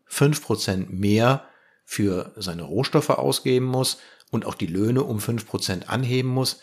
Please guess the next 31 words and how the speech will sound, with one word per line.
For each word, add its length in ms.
ja, 140
was 160
wird 140
das 120
denn 200
wohl 100
tun? 440
Es 200
wird 240
natürlich 440
die 100
Preise 500
erhöhen. 560
Denn 160
das 200
ist 260
ja 120
gerade 340
die 120
Inflation, 720
also 120
die 140
Preiserhöhung, 1120
die 100
Unternehmen 720
vornehmen, 720
das 240
ist 340
die 140
Inflation. 920
Das 340